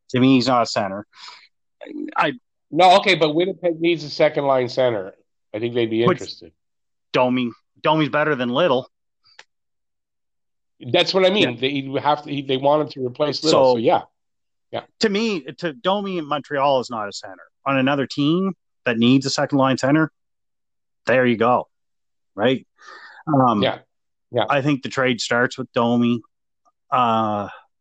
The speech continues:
Speaker 1: you're gonna have to give up a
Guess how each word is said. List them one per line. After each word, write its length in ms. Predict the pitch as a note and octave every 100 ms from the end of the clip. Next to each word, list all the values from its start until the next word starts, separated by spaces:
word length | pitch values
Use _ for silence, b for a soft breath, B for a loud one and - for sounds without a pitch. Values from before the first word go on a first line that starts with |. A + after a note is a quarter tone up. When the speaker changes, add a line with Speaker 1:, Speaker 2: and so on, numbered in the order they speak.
| _ _ _ -
Speaker 1:
you're 120 | A2+
gonna 200 | C3 B2
have 160 | B2 -
to 80 |
give 180 | A#2+ A#2+
up 220 | A2 A2 - _ _ _ _ _ _ _ _
a 120 | -